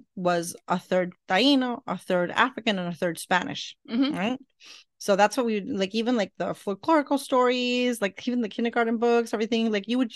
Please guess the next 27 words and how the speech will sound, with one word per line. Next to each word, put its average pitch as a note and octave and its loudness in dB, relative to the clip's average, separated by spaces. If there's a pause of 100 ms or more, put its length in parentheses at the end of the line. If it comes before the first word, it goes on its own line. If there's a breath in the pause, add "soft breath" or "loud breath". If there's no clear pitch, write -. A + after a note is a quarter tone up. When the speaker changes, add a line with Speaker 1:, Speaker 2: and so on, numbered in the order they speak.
(260)
Speaker 1:
you, G#3+ -2
you, G3+ -6
you A#3+ -2
were C4 2
raising C4 4 (160)
a A3 -4
kid A#3+ 4
in A3 2
Puerto A3 2
Rico, A3 4
you G3 -2
were G#3 2
being F#3 -2
raised F#3+ 2
in F#3+ -12
Puerto G3 -4 (200)
Rico, F#3+ -6
you F#3 0
would, F3+ -4
like, F3 -4
"Oh, C#4 4 (340 loud breath)
a A#3 6
Puerto A#3+ 6
Rican A#3 4
is, G#3 0
you A3 0
know, F#3 -2